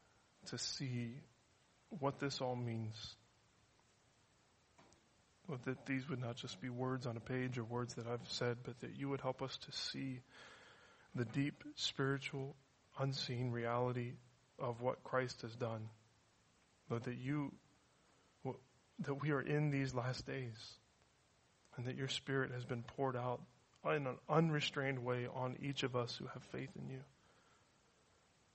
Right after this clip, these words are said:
Lord, and you've called us to live within that, to live as prophets and priests and kings, to, to look like Jesus in our daily lives. Lord, I just sense in my own heart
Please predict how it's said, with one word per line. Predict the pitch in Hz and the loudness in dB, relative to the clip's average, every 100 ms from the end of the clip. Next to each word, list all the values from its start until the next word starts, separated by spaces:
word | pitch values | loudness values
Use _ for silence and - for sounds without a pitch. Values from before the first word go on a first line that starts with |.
| - | -8
Lord, | 123 | -4
and | 120 120 | -2 -4
you've | 117 | -2
called | - 135 139 | 2 6 6
us | 127 113 - | 4 0 -6
to | - 110 | -6 -8
live | 113 131 135 113 | 4 6 6 4
within | 123 - 135 131 | -6 -2 0 0
that, | 113 - | -2 -6
to | - | -8
live | 117 123 131 123 120 120 | -4 2 2 2 -2 -6
as | 113 - - - - - | -4 -4 -4 -10 -12 -12
prophets | - 135 127 131 - - | 4 4 6 0 -4 -4
and | 113 - | -4 -4
priests | - 135 - - - | -4 -2 -2 -4 -4
and | 113 | -4
kings, | 113 131 123 117 110 - | -2 0 0 0 -4 -10
to, | - - - - | -12 -12 -8 -2
to | |
look | 120 127 139 - | 2 4 4 2
like | 127 131 127 | -2 -2 -2
Jesus | 127 127 120 113 | -2 -2 -4 -4
in | - 127 | -4 -2
our | 120 | -2
daily | 120 117 113 | -2 -4 -4
lives. | 113 110 110 - - - - - - - - - - - - - _ _ _ _ - _ _ _ _ - _ _ _ _ - | -4 -6 -10 -16 -20 -20 -20 -20 -20 -20 -20 -20 -20 -20 -20 -20 _ _ _ _ -20 _ _ _ _ -20 _ _ _ _ -8
Lord, | 135 127 | 0 2
I | 120 - - - _ - | 0 -4 -16 -20 _ -2
just | 139 - - | 0 0 2
sense | 120 117 113 143 | 2 2 0 -2
in | 127 | 0
my | 123 | 0
own | 127 131 | 2 2
heart | 120 123 127 | 4 4 4